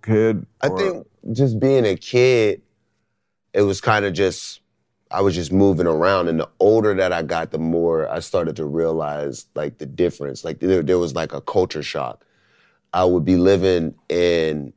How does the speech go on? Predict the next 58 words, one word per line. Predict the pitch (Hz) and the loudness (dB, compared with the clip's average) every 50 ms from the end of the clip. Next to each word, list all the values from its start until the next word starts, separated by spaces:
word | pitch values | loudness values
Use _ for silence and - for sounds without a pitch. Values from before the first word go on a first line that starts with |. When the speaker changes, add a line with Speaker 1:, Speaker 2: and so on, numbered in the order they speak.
| _ | _
Speaker 2:
you | - 101 101 | 0 2 4
know, | 95 | 4
I | 90 98 | 4 4
would | 101 87 80 | 2 0 0
be | 82 98 95 | -2 -2 0
going | - 95 92 92 90 87 85 82 | 2 4 4 4 4 2 0 -4
to | - - 95 | -2 0 -2
a | 87 | 0
school | 85 - - - - 98 92 92 87 | -2 -4 -8 -2 0 2 4 4 4
in | 85 85 | 2 2
maybe | 85 87 87 80 85 | 2 2 2 0 -2
South | 82 - - 87 85 82 - | -4 -4 -4 -4 -4 -4 -6
Carolina | - - 87 80 80 85 92 92 90 85 80 80 | -4 -4 -2 -2 0 0 0 0 -2 -2 -4 -2
and | 80 82 | -2 0
living | 85 82 78 80 | 0 0 0 -2
on | 82 78 76 78 | -2 -2 -2 -2
base | 71 87 90 90 85 82 - - | 0 2 2 2 2 -2 -4 -6
where | 85 80 82 | -4 -4 -4
things | - - 87 85 85 82 78 | -4 -4 -4 -4 -4 -4 -4
are | 85 82 | -6 -8
pretty | 71 - - 95 90 87 | -6 -4 -2 -2 0 0
normal, | 85 85 87 90 90 87 87 87 87 85 85 | 0 0 2 2 0 0 0 0 0 -2 -2
pretty | - - 90 82 85 | -2 -4 -4 -4 -4
structured. | - - - 95 92 90 - - 80 78 73 - _ _ _ _ - - - - - _ - | -6 -2 -2 -2 -2 -2 -4 -4 -6 -6 -6 -8 _ _ _ _ -20 -20 -20 -20 -14 _ 0
And | 92 92 92 | 0 2 2
then | 87 87 | 2 2
I | 87 | 2
would | 87 85 85 76 | 2 0 0 2
go | 90 90 87 | 2 2 2
back | 76 85 80 82 - | 2 0 -2 -4 -6
to | - - | -8 -12
Pittsburgh | - - 101 101 95 - - 90 85 82 80 78 78 76 73 | -6 -2 -2 0 -2 -2 -2 0 0 2 2 0 0 -2 -2
and, | 76 76 73 71 57 50 - | -2 -4 -4 -6 -6 -4 -2
you | 87 87 | -2 0
know, | 82 78 73 71 73 | 0 0 -2 -4 -6
shit | - - - 107 98 85 | -6 -4 0 0 0 0
would | 80 71 | 0 -2
be | 73 78 | -6 -8
totally | 73 - - - 92 95 90 85 80 78 78 | -8 -8 -2 2 2 2 2 2 0 -4 -6
fucking | 73 - 85 78 76 80 73 71 | -6 -4 -4 -4 -4 -6 -8 -6
different. | 78 76 71 - 69 65 60 55 | -6 -6 -6 -8 -10 -8 -8 -6
And | 65 76 | -6 -6
I'd | 80 82 69 | -6 -6 -4
be | 76 76 | -4 -4
like, | 73 73 71 71 69 - | -4 -4 -6 -6 -8 -6
"Yo, | 73 80 78 73 71 67 | -4 -2 -2 -2 -2 -4
like," | 64 60 64 65 | -4 -6 -6 -6
Speaker 1:
How? | 107 101 95 92 76 76 - _ _ _ _ _ _ _ _ _ _ _ _ _ _ _ _ _ _ _ _ _ _ _ _ | -6 -4 -4 -4 -6 -8 -12 _ _ _ _ _ _ _ _ _ _ _ _ _ _ _ _ _ _ _ _ _ _ _ _
Speaker 2:
Pitt-, | - 156 165 - - | -2 0 0 -2 -4
school | - - - 151 208 226 | -12 -6 0 0 0 0
in | 220 - | 0 0
Pittsburgh | 185 220 - - 233 175 | 0 -2 -2 -2 -2 0
was | 170 156 | 0 2
like | 139 131 117 | 2 0 0
going | 107 131 139 120 101 | 2 2 2 2 2
to | 90 | 0
jail. | 73 71 101 131 180 180 123 92 80 73 | 0 2 2 4 4 4 2 0 0 -2
Like, | 76 76 73 73 65 - | -4 -4 -4 -4 -6 -6